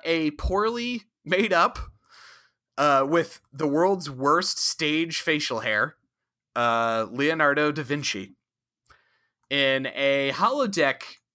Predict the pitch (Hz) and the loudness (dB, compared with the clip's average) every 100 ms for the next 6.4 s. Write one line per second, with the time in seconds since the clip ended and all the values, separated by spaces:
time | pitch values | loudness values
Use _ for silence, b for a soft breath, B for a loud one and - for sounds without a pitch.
0 | - - 151 127 120 113 - 123 147 _ | -12 -6 -4 -4 -6 -6 -6 -10 -12 _
1 | - 123 127 131 175 185 139 120 107 - | -4 -2 -2 -6 -2 -2 -2 -4 -6 -6
2 | - B B B B B - 156 156 156 | -8 B B B B B -2 2 4 4
3 | 156 151 _ _ - - 180 180 151 - | 2 -2 _ _ -10 -6 -2 -2 -2 -10
4 | _ _ - 165 165 160 147 156 - - | _ _ -6 -2 0 2 2 0 -2 -2
5 | 147 143 151 143 127 147 143 - 156 156 | -2 0 0 0 0 2 2 0 -2 0
6 | 151 127 131 143 | -4 -4 -6 -8